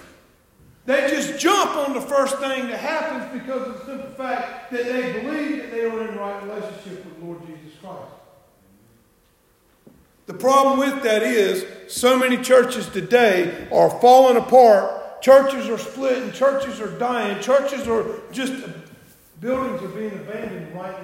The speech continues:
now because people have chose to have their own pride. They chose to have their own want.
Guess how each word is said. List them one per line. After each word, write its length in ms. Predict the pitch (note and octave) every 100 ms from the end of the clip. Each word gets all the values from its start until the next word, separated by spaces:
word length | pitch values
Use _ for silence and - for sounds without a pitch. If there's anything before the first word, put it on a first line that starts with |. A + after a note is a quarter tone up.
| G3
now 380 | F#3 C#3+ - - - _ _ _ _ -
because 480 | F3+ G3+ F#3+ - -
people 800 | B3 - F3+ D3+ C#3 - - - _ _ _ _ _ _ -
have 240 | F#3 F#3
chose 760 | - B3+ B3+ G3 E3 - - - - -
to 420 | F#3+ E3+ - - - _ _ _ _
have 240 | F#3+ G3
their 60 | F3
own 200 | F#3 -
pride. 440 | F#3+ F3+ - - - - - _ _ _
They 160 | G3 F#3+
chose 380 | A3+ B3 A#3+
to 100 | -
have 220 | F#3+ G#3 F3
their 100 | F#3+
own 180 | F#3
want. 420 | E3 G3 D3 -